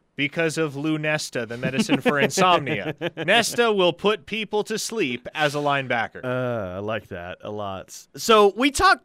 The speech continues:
Speaker 2: mostly about him as a baseball player to lead things off. What makes him special as a backer at six-foot-four, two oh five? Like, what, what's, what's to,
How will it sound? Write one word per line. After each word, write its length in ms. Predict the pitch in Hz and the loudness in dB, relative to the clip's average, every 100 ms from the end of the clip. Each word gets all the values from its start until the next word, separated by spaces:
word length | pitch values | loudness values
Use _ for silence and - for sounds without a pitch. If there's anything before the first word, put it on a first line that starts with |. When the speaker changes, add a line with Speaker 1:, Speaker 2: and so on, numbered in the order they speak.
| _ | _
Speaker 2:
mostly 480 | 170 190 427 269 202 | 0 2 2 0 0
about 300 | 160 160 156 | 2 2 2
him 240 | 156 160 147 | 0 -4 -4
as 100 | 135 | -6
a 60 | |
baseball 480 | 135 143 - - 117 | -2 -2 -2 -2 -2
player 360 | - 117 104 98 | -4 -4 -4 -6
to 100 | 131 | -8
lead 240 | 131 127 | -6 -6
things 260 | - 113 98 | -8 -10 -4
off. 340 | 120 104 - | -4 -4 -8
What 360 | 123 160 254 - - | -4 2 2 0 -6
makes 340 | 208 214 - | -2 -2 -2
him 140 | 208 175 | -4 -4
special 720 | - 170 170 - 147 120 - _ _ _ _ 151 | -6 -2 -2 -2 -4 -6 -10 _ _ _ _ -2
as 180 | 156 | 0
a 60 | 156 | 2
backer 420 | 160 160 160 143 | 4 4 2 -4
at 100 | 117 | -6
six-foot-four, 720 | - - - 143 - 156 139 127 | -6 -8 -8 -10 -8 -6 -6 -6
two 200 | - 131 | -6 -6
oh 80 | 107 | -6
five? 460 | - 101 85 - - | -6 -8 -10 -16 -10
Like, 140 | 120 | -2
what, 200 | 156 175 | 2 4
what's, 260 | 196 190 - | 2 0 -4
what's 280 | 185 185 - | -4 -4 -4
to, 520 | 185 165 156 151 | -2 -2 -2 -6